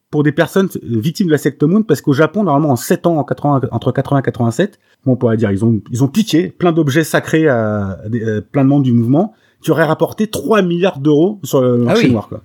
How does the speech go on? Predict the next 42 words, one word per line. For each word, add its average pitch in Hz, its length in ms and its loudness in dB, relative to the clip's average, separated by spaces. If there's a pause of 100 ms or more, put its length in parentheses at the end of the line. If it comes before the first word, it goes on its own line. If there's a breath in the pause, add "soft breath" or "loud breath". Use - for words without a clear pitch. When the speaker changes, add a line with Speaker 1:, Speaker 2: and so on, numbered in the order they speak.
(420)
Speaker 1:
Donc 135 160 -2
en 170 100 2
gros, 214 240 2
eux, 220 40 2
c'est 196 160 0
pas 175 180 2
dans 160 120 0
le, 143 300 0
c'est 143 160 -6
pas 143 140 -2
dans 139 60 0
le 135 40 2
massacre 131 320 0
de 131 80 0
masse, 160 280 0
c'est 127 100 -2
pas 139 140 2
dans 135 80 2
le 127 60 0
viol 131 140 2
de 127 60 0
petites 120 240 -8
filles, 196 160 0
c'est 165 240 2
on 139 200 4
pique 147 280 -6
tes, 123 220 2
on 113 340 -2
donne-moi 156 340 0
ce - 80 -12
que 151 60 2
t'as 165 180 0
et 170 60 4
je 135 40 0
le 143 80 2
vends 147 120 -2
pour 135 140 -2
ma, 131 180 0
pour 131 180 -2
ma 120 100 2
gueule, 101 160 -2
quoi. - 160 -8